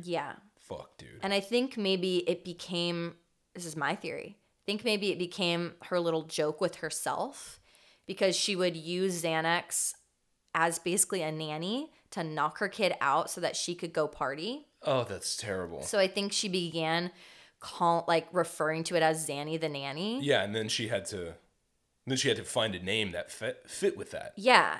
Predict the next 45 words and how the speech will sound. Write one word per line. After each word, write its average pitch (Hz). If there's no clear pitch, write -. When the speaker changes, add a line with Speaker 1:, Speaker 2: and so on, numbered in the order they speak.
Speaker 1:
and 214
then 208
when 208
Speaker 2:
Zenaida. 196
Speaker 1:
George 202
asked 175
her, 170
like, 120
"Oh, 202
who's 180
the 175
nanny 180
that -
you're 160
dropping 160
her 160
off 185
with?" 151
she -
just 214
said 185
Zanny. 156
Speaker 2:
Zenaida 98
Fernandez 80
Speaker 1:
Because 214
she 214
Speaker 2:
Gonzalez. 185
Speaker 1:
was 180
used 175
to 180
sa-, 170
like, 175
Speaker 2:
Yeah. 208
Speaker 1:
used 226
to 214
calling 180
it 170
Zanny 160
in 170
her 165
Speaker 2:
Zanny -
Speaker 1:
own 180
Speaker 2:
the -
Speaker 1:
head. 151
Speaker 2:
nanny. 294